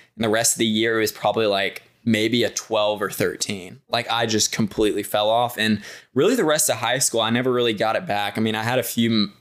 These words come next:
you know, good scores, uh, but I'm just so thankful for that because, uh, I, I love, I forgot what, what the exact wording of the verse is, but, like, you know, when you're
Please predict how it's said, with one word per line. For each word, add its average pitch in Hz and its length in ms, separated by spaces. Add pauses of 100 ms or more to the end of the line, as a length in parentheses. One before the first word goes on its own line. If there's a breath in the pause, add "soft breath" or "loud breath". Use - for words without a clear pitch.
(140)
you 131 100
know, 107 160 (220)
good 120 180
scores, 110 720
uh, 104 280
but 107 360 (480 loud breath)
I'm 127 220
just 127 220
so 135 200
thankful 123 480
for - 180
that 107 240
because, 107 760
uh, 95 440 (400)
I, 120 260
I - 20
love, 135 600 (200)
I 120 80
forgot 127 340
what, 120 160 (120)
what 117 180
the 120 80
exact 110 300
wording 110 200
of 110 60
the 104 80
verse 104 320
is, 95 180
but, - 160
like, 104 240
you 113 60
know, 110 120
when 110 160
you're 120 280